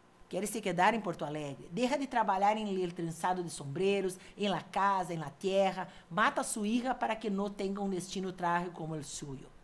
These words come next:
Tortu-, tortu-, tortuosidade e riqueza em la construção de uma singularidade marcada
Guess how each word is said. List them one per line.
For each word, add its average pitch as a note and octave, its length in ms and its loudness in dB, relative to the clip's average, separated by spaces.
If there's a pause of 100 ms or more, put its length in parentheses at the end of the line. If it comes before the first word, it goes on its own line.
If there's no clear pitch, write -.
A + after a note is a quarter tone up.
(680)
Tortu-, G#3+ 440 0 (120)
tortu-, G3 500 -2 (240)
tortuosidade F#3+ 1300 -4
e G3 60 -2
riqueza F#3+ 640 -2
em F#3+ 40 -2
la E3+ 160 -2
construção F3 520 -6
de G3+ 120 0
uma F#3 160 -4
singularidade E3+ 800 -2
marcada E3+ 580 -2